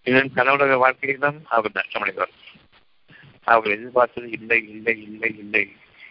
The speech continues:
இனி எனக்கு பொறுமையும் மேற்கொள்ள முடியாது. இனி அவர்கள் உயர்த்தப்பட்ட நிலையிலிருந்து கீழே விடும் பொழுது பெரும் நஷ்டவாளிகள். கனவுலக வாழ்க்கையும் அவர்களுக்கு நீக்கப்பட்டு விட்டது.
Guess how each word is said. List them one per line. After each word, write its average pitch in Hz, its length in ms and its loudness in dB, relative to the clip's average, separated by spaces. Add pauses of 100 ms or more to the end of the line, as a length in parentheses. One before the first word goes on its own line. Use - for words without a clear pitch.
(120)
இனி 123 120 4
எனக்கு 113 320 2
பொறுமையும் 135 480 -4
மேற்கொள்ள 113 340 2
முடியாது. 101 500 2 (1080)
இனி 107 200 2
அவர்கள் 104 360 4
உயர்த்தப்பட்ட 113 580 -2
நிலையிலிருந்து 107 760 -4 (720)
கீழே 131 440 2
விடும் 113 300 0
பொழுது 110 440 -2 (500)
பெரும் 113 240 0
நஷ்டவாளிகள். 101 680 -2 (1500)
கனவுலக 113 440 4
வாழ்க்கையும் 113 520 2
அவர்களுக்கு 101 460 -4
நீக்கப்பட்டு 113 500 -4
விட்டது. 123 420 -4